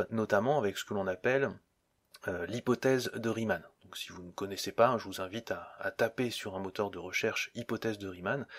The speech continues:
Vous verrez plein de, de, de travaux, et notamment, euh, des, des vidéos de vulgarisation sur le sujet qui vous expliqueront un petit peu comment ça marche. Et on est loin de, de comprendre, en fait, hein, euh, ce, ce, ce, ce type d'objet.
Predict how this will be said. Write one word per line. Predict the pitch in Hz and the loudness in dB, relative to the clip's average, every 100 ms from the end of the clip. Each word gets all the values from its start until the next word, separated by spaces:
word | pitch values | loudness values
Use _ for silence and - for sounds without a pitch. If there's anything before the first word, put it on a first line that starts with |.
| - - - | -14 -14 -8
Vous | 107 113 | -6 2
verrez | 123 110 135 | 2 4 2
plein | 139 - 123 135 | 0 0 2 2
de, | 110 98 90 85 85 87 | 0 -4 -4 -8 -10 -10
de, | 90 87 85 | -8 -8 -8
de | 87 | -10
travaux, | - 101 95 135 185 - | -4 0 2 2 -2 -6
et | - 90 | -10 -8
notamment, | 101 95 92 98 131 98 | -6 -2 -2 0 0 -2
euh, | 85 | -6
des, | - - - - | -14 -16 -18 -16
des | |
vidéos | 92 98 110 110 | -12 -8 -4 -2
de | |
vulgarisation | 107 117 113 110 101 - 117 | -2 2 2 2 0 -2 -8
sur | - | -4
le | 95 - | -6 -6
sujet | - 90 139 | -8 -2 -2
qui | - 95 87 - | -4 -12 -14 -12
vous | 90 95 | -10 -10
expliqueront | - 92 - 123 | -10 -10 -4 -2
un | 98 | -2
petit | - - | -6 -6
peu | 123 | -6
comment | - 107 101 | -2 0 -2
ça | - 87 | -4 -8
marche. | - - - - - - - - - - - | -6 -8 -10 -14 -10 -8 -8 -10 -12 -12 0
Et | 151 165 | 4 6
on | 135 127 | 6 4
est | 123 | 6
loin | 123 135 | 8 8
de, | 135 101 92 | 8 4 2
de | 95 | 2
comprendre, | 110 101 98 90 | 0 0 -2 -2
en | 85 | -6
fait, | - - - | -8 -4 -2
hein, | 208 180 | 0 -4
euh, | - - | -6 -10
ce, | - - - - - | -10 -10 -14 -18 -14
ce, | - - - - | -10 -10 -12 -10
ce, | - 101 | -6 -4
ce | - | -2
type | - - 104 | -2 -2 -2
d'objet. | 107 92 90 | -2 -2 -6